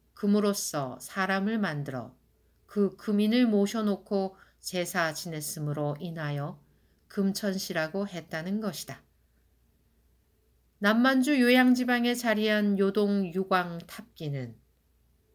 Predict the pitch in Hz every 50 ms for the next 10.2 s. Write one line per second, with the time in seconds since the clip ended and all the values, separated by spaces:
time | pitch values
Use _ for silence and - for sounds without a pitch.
0 | _ _ - 233 233 214 262 262 254 277 269 262 262 240 240 233 226 202 226 220
1 | 226 220 208 208 208 202 190 190 190 - - _ - - 208 208 208 208 202 -
2 | - - - 254 247 - - 254 247 247 247 - 226 208 196 208 208 202 196 185
3 | 185 - - 185 180 180 180 - - - 202 190 180 170 - 170 160 160 156 -
4 | - - - - 196 190 - - _ _ - - - 101 _ _ _ _ _ _
5 | _ _ _ _ _ _ _ _ _ _ _ - 226 226 220 196 147 131 151 190
6 | 214 - _ _ _ _ _ _ _ _ _ _ _ _ _ - 214 214 220 240
7 | 254 262 262 262 254 262 247 254 247 247 247 247 247 262 262 247 240 220 233 -
8 | - 233 226 220 226 - 226 233 233 247 247 240 - 226 214 208 214 214 208 214
9 | 208 190 208 208 214 208 202 202 190 185 190 190 180 180 196 190 - - 139 131
10 | 123 127 -